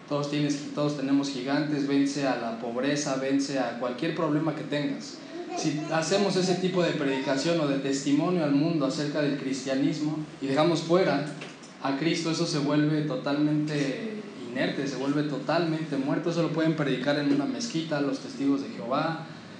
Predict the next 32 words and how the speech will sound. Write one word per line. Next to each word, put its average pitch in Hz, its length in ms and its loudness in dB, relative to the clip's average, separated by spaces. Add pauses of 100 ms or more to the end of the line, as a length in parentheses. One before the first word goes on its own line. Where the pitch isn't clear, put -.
(120)
los 135 220 -2
mormones. 151 800 2
¿Y 139 100 2
qué 180 320 6
haría 165 200 2
de 165 80 2
diferencia 139 540 2
aquí 156 180 -4
nosotros? 151 760 0
O 139 60 -8
sea, 151 320 -2 (260)
prácticamente 156 640 0
todo 165 220 0
sería 151 260 0
lo 139 120 2
mismo. - 400 0 (640)
Todo 170 140 4
sería 160 200 2
lo 156 120 4
mismo, 165 260 4
una 165 140 4
cuestión 160 500 4
moral. 151 320 6
Si, 147 260 0
si 151 200 2
no 170 140 4
presentamos 170 580 4
a 139 60 2
Jesucristo 139 680 2
en 131 80 4
el 127 100 2
poder 160 520 0